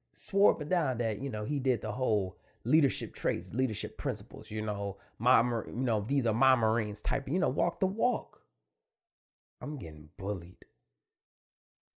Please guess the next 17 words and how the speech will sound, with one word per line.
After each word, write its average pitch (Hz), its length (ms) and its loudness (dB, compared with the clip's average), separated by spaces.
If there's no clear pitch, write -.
in 87 160 -8
front - 400 -8
of - 100 -12
him. 104 120 -18
And 98 100 -6
he 113 120 -2
just 92 280 -6
sitting 98 180 -8
there 90 140 -8
with 101 160 -8
this 98 160 -10
stupid - 680 -6
ass 90 380 -6
look - 280 -10
on - 80 -14
his 98 140 -16
face. - 500 -18